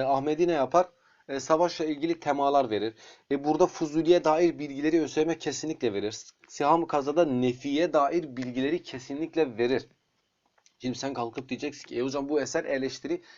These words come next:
e, şikayetname de bir eleştiri, e, Siham-ı Kaza da bir eleştiri." Değil. Bak dedim ya,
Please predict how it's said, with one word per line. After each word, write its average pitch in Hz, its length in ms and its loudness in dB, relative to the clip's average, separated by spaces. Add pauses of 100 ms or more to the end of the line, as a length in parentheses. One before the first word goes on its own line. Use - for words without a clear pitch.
e, 127 60 -4
şikayetname 143 680 -2
de 107 120 -2
bir 107 80 -4
eleştiri, 104 500 -6
e, 135 60 -6
Siham-ı 143 340 -6
Kaza 139 280 -2
da 101 120 -4
bir 104 100 -10
eleştiri." 117 560 -8 (300)
Değil. 117 320 2 (420)
Bak - 280 -6
dedim 143 220 -2
ya, 92 100 -10